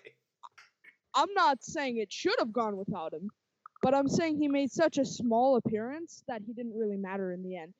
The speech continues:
Speaker 2: It would have been nice to see him as, like, a factor in the grand scheme of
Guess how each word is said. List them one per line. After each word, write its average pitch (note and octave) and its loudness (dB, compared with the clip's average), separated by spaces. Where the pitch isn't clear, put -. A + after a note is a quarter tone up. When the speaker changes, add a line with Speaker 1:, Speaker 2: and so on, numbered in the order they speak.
Speaker 2:
It A#3 6
would D4+ 4
have C#4+ -2
been C#4 2
nice B3+ 0
to C4 -4
see C4 -4
him D#4 0
as, A#3+ 2
like, A#3+ 0
a G#3+ 2
factor G#3 -2
in A3 0
the A3 4
grand G#3 2
scheme F#3+ -6
of F3+ -8